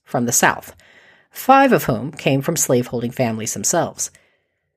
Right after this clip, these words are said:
One may be wondering why these justices felt no need to recuse themselves from deciding the Scott case. While there is some legal framework permitting for the recusal of Supreme Court justices, they are irreplaceable.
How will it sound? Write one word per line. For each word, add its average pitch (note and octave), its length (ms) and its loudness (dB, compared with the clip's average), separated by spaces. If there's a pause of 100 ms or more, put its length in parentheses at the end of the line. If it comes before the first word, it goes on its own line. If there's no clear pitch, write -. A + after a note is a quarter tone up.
(640)
One G3+ 340 6
may F#3+ 160 6
be G3 160 2
wondering F3 540 4
why D#3 180 6
these F#3 180 2
justices D#3+ 600 0
felt A3 200 2
no B3+ 120 0
need F#3+ 260 0
to A3+ 120 0
recuse D#4 460 0
themselves D3+ 560 0
from E3+ 200 -2
deciding C#3 400 -2
the A#2+ 80 -10
Scott - 340 -6
case. - 460 -8 (580)
While C#4+ 180 8
there D4 160 6
is D4+ 240 4
some F#4+ 300 6
legal C4 240 2
framework G3+ 540 2
permitting F3+ 340 -2
for F#3 120 0
the D#3+ 100 -4
recusal E3+ 520 -2
of D#3+ 60 0
Supreme - 320 -4
Court - 200 -8
justices, - 800 -2
they G#3 520 2
are A#3 560 2
irreplaceable. A3+ 840 0